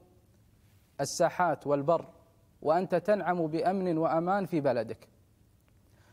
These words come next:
غيرنا ينام في الليل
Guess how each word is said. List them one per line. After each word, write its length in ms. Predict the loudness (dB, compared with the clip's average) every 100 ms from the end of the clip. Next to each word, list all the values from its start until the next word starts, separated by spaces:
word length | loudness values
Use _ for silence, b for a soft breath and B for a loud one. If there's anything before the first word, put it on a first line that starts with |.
| b 0
غيرنا 640 | 2 2 0 0 0 -2 -10 -20 _ _ _ _ _ _ _ -2
ينام 420 | 0 2 0 0
في 100 | -2
الليل 420 | 0 0 0 -2